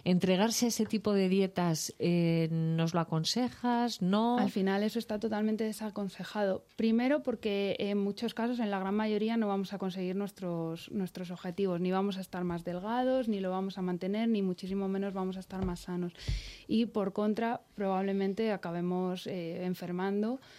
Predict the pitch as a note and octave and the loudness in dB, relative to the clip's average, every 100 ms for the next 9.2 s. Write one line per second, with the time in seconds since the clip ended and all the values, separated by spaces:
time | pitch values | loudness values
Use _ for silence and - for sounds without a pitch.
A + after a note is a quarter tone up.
0 | - - F3+ F#3+ F#3 F#3 F3 E3+ F#3 F3+ | -12 -6 -4 -2 -2 0 -2 -2 -6 -4
1 | F#3 F3+ F#3 F3 F3+ F#3 F3+ A3+ B3+ B3+ | -4 -2 -4 -4 -4 -4 -2 -2 0 0
2 | B3+ B3 F#3 - F#3+ F3+ F#3 F#3 G3+ A3+ | -2 -4 -10 -6 -6 -4 -6 -4 -2 -2
3 | A3+ A#3+ A3+ F3 F3 - - _ _ _ | -2 -6 -8 -14 -18 -20 -20 _ _ _
4 | - F#3+ G3 B3 B3+ G3 F#3 - - E3+ | -4 2 4 4 4 2 0 0 2 4
5 | D#3+ D#3+ - D#3+ - E3 D#3+ F#3+ A3 F#3+ | 4 2 2 0 2 2 4 4 4 2
6 | D#3+ D#3 - - A3 G#3 E3+ D#3 - - | 2 2 0 0 2 4 4 2 -2 -2
7 | D#3+ F#3 A#3 A3+ G3 - G#3 F3 G3 G#3+ | 2 4 4 2 0 2 4 4 2 0
8 | F3+ E3 - D#3+ D#3 D3 D#3 D#3 D3 D3 | 0 0 0 2 2 2 2 2 2 2
9 | D3 | 0